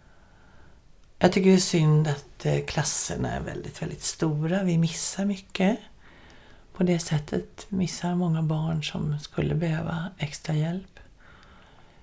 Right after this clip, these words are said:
Eh, barn, eh, många, det finns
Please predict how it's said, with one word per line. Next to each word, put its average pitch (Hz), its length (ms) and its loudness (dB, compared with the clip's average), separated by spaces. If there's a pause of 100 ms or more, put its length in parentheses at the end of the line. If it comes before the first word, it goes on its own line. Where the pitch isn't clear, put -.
(840)
Eh, 143 400 -4
barn, 165 1080 6
eh, 160 420 0 (2000)
många, 151 320 4
det 151 220 -2
finns - 580 -2